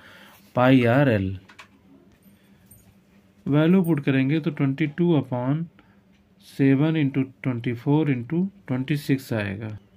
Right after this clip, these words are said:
इसको जब हम solve करेंगे तो पूरा आ जाएगा one three seven two eight upon seven meter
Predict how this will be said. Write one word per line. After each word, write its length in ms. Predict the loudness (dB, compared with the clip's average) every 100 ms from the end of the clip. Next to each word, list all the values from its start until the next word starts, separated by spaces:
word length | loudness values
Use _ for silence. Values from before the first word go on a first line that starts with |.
| _ _ _ _ _ -20 -20 -20 -20 _ -8
इसको 320 | -8 -4 0
जब 220 | 2 2
हम 100 | 2 -2
solve 280 | 2 4 4
करेंगे 400 | 2 0 0 -2
तो 120 | -4 -8
पूरा 380 | -4 2 4
आ 40 | 2
जाएगा 340 | 0 -2 0 0
one 220 | 2 2 2
three 200 | -2 -4
seven 380 | -2 -2 0 -2
two 180 | -2
eight 180 | -2 -2
upon 360 | -6 -6 -4 -4
seven 320 | -2 -4 -2
meter 420 | -4 -6 -2 -4